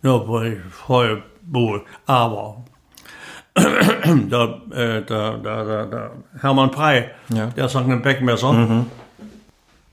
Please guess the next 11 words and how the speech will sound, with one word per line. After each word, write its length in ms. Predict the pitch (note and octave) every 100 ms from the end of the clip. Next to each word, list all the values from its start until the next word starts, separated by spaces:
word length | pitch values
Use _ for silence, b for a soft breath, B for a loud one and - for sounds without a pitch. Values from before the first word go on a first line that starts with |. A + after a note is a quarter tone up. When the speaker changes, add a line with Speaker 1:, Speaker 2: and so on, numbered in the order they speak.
| _ - -
Speaker 1:
Und 540 | D3 C#3+ A#2+ A2 E2 C3+
der 120 | A#2+
Hermann, 440 | A#2 C#3 D#3+ E3+ - B B B B -
der 160 | B2+
war 140 | B2+ C3+
vor 380 | C3+ C#3+ D#3
mir, 640 | E3+ D#3 E3+ F3+ E3+ D3+ - _
ging 220 | - D3+ D3+
der 160 | D#3
ab. 400 | A2+ A2+ - - _ _
Und 420 | D3 C#3 B2+ -